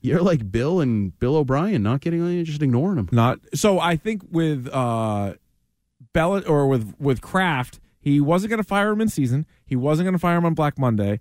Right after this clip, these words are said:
Speaker 2: and now I'm starting to get to the point where I don't think he really wants to fire him at all.
Speaker 1: About money or about,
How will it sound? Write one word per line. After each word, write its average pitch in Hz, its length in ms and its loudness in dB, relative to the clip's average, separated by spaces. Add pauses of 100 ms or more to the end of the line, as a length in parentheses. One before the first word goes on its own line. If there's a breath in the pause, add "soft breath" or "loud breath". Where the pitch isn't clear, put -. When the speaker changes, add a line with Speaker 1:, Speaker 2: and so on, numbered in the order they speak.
(160 soft breath)
Speaker 2:
and 143 120 -2
now 190 140 2
I'm 240 60 -2
starting 196 200 -2
to 175 60 0
get 160 100 0
to 143 60 -4
the 135 60 -2
point 147 200 2
where 131 180 2
I 190 40 -2
don't 226 160 -6
think 214 180 -4
he 208 60 -8
really 208 180 0
wants 190 160 -2
to - 60 -6
fire 190 360 0
him 160 200 2
at 127 160 0
all. 160 440 -2 (400)
Speaker 1:
About 123 220 0
money 190 400 0
or 185 140 2
about, 113 400 0